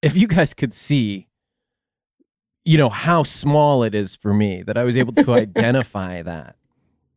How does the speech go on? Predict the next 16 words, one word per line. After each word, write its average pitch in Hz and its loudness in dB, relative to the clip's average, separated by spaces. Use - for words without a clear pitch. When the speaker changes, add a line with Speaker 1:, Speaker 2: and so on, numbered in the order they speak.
Speaker 1:
is 117 4
actually 120 -2
pretty 403 0
cool. - -2
Speaker 2:
I 381 6
do 320 6
think 294 2
that 240 4
is 226 4
pretty 202 -2
amazing. 208 -2
And 277 4
again, 277 2
as 247 2
someone 269 2
who 247 2